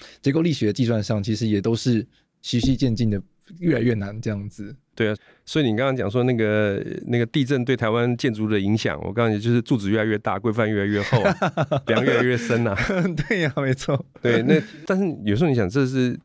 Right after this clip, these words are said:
Speaker 2: 这是进步吗？其实当然对人的生命财产安全是，是的确是有更好的保障，是真的了。
Speaker 1: 对。
Speaker 2: 但是很多人，比如像花莲地震，我们也几次地震，我们大家都有去协助做一些，一些算是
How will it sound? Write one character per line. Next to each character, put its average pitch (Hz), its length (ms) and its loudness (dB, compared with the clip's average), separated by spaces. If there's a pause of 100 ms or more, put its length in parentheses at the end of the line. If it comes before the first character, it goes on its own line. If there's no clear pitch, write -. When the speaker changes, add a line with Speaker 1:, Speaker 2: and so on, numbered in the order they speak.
Speaker 2:
这 170 100 -2
是 143 140 -4
进 131 260 0
步 113 200 0
吗？ 90 160 0
其 127 160 0
实 135 420 -2 (360)
当 139 100 2
然 156 140 2
对 151 100 2
人 110 180 0
的 120 60 0
生 135 160 -2
命 131 100 2
财 110 120 -2
产 95 100 -2
安 107 80 0
全 104 180 0
是， 107 200 -2
是 120 200 -2
的 104 160 -2
确 117 160 0
是 110 140 -6
有 85 100 0
更 95 220 -4
好 87 120 -8
的 78 120 -8
保 - 180 -8
障， 90 200 -4
是 90 80 -8
真 82 260 -6
的 80 80 -10
了。 - 60 -20 (260)
Speaker 1:
对。 92 320 -2 (100)
Speaker 2:
但 170 160 -2
是 151 60 0
很 95 220 0
多 135 180 2
人， 104 160 0 (320)
比 120 80 0
如 120 40 2
像 139 140 -2
花 131 200 -2
莲 107 180 0
地 113 160 2
震， 104 160 -2
我 85 100 -2
们 90 160 2
也 90 160 -2 (360)
几 101 120 -2
次 117 220 -2
地 120 180 -2
震， 113 160 0
我 80 60 -2
们 80 140 -2
大 98 100 0
家 90 100 0
都 92 180 0
有 73 100 -4
去 - 160 -6
协 92 200 -4
助 90 200 -6
做 85 200 -4
一 82 60 -4
些， 85 340 -2 (520)
一 104 120 -4
些 92 380 -2
算 101 220 -2
是 92 500 -6